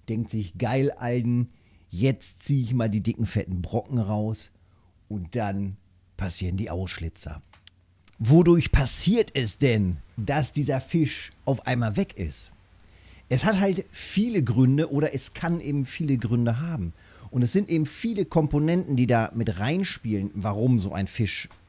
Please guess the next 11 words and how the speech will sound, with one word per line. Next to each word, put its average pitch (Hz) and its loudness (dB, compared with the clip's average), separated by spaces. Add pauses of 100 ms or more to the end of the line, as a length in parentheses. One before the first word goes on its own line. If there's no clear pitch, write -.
(140)
auf 92 -8 (100)
einmal 120 2
dann 101 -2
ausschlitzt. 127 -2 (840)
Wichtige 202 2
Komponente 175 2
oder 139 2
die 117 2
wichtigste 175 -2
Basiskomponente 117 0
ist - -4